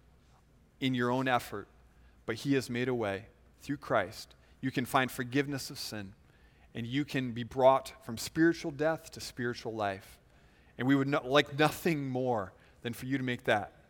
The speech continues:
uh, to, to, to, for you to respond to God's call on your life today in that way. We'd love to talk to you. I know, uh, Hunter will be, be here in the, in the back, uh, shortly. Um, I'd love to talk to you. There are many folks in here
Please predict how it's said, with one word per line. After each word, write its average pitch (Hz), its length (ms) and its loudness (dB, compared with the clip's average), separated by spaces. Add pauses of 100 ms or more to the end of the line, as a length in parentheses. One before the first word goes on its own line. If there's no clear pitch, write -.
(240)
uh, 110 180 2 (120)
to, - 100 -2
to, - 320 -4
to, 110 320 -2 (340)
for 131 140 0
you 151 300 0
to 139 180 -4
respond 143 880 -2
to - 80 -8
God's 117 560 0
call 104 420 -4
on 107 100 -10
your 104 120 -8
life 101 260 -2
today 101 300 -6
in 98 100 -8
that 98 220 -8
way. 98 240 -6 (640)
We'd 139 120 8
love 165 100 12
to 156 80 -8
talk 170 240 4
to 131 100 -8
you. 117 140 -8 (520)
I 127 100 -4
know, 135 200 2
uh, 113 180 2
Hunter 143 280 2
will 135 100 2
be, 131 140 2 (160)
be 131 100 0
here 139 220 2
in 123 100 0
the, 117 100 0
in 131 200 -6
the 113 80 -2
back, 123 460 2 (180)
uh, 113 240 0
shortly. 151 500 -2 (560)
Um, 110 160 -6
I'd 120 160 4
love 139 140 8
to 135 60 -12
talk 135 300 0
to - 80 -12
you. 135 140 -4
There 120 80 -2
are 117 40 -2
many 131 240 -2
folks - 340 -2
in 113 80 -6
here 107 320 -8